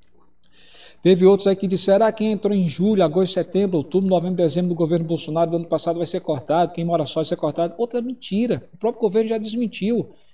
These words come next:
Quem mora só segue no programa, continua. Se segui-, se seguir, seguir as regras, segue. Agora, quem não seguir as regras será cortado. E serve pra quem mora só,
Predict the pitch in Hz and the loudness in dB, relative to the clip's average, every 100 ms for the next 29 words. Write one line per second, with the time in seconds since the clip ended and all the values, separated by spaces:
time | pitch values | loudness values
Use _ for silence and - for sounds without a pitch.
0 | - _ - 220 226 214 180 - 180 - | -20 _ -4 2 4 4 2 2 0 0
1 | 196 220 202 185 156 156 208 202 220 - | 2 2 2 0 0 0 -2 -4 -6 -6
2 | 247 233 240 135 - - _ - _ - | -4 0 0 0 -8 -20 _ -20 _ -6
3 | 220 - 214 190 156 208 - 196 180 170 | -2 0 -2 -2 -4 -4 -2 0 2 2
4 | - 175 160 131 131 202 233 - 233 247 | 2 0 0 0 0 -2 -2 -2 0 0
5 | 226 233 226 254 285 - 233 226 196 233 | -2 -4 -4 -6 -6 -6 -6 -6 -6 -6
6 | 214 254 240 185 - 202 214 220 - 180 | -6 -6 -4 -4 -2 -2 -2 -4 -2 -2
7 | 165 160 165 139 143 156 - 156 147 | -2 -6 -6 -6 -6 -4 2 4 4